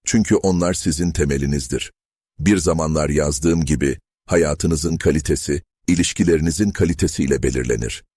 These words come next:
Kimsenin size aksine inandırmasına izin vermeyin. Kıskançlığın maskesi kıskançlık, ruhu kemiren bir duygudur.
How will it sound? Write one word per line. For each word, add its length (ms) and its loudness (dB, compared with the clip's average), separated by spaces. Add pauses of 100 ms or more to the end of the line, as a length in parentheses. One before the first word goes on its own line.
(100)
Kimsenin 480 2
size 320 0
aksine 420 0
inandırmasına 680 0
izin 300 0
vermeyin. 540 -2 (300)
Kıskançlığın 680 0
maskesi 520 -2
kıskançlık, 760 -2 (220)
ruhu 320 4
kemiren 520 0
bir 180 0
duygudur. 560 -2